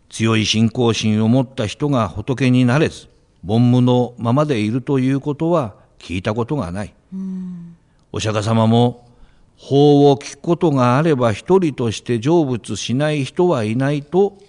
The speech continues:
Speaker 1: おっしゃっている。
Speaker 2: はい。
Speaker 1: このように伝えたんだそうです。
Speaker 2: うん。
Speaker 1: つまり、信じる者は必ず救われる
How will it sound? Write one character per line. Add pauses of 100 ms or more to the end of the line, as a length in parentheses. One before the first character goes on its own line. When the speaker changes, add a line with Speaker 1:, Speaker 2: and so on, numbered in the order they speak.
(580)
Speaker 1:
お
っ
し
ゃ
っ
て
い
る。 (160)
Speaker 2:
は
い。 (280)
Speaker 1:
こ
の
よ
う
に
伝
え
た
ん
だ
そ
う
で
す。
Speaker 2:
う
ん。 (540)
Speaker 1:
つ
ま
り、 (760)
信
じ
る
者
は
必 (240)
ず
救
わ
れ
る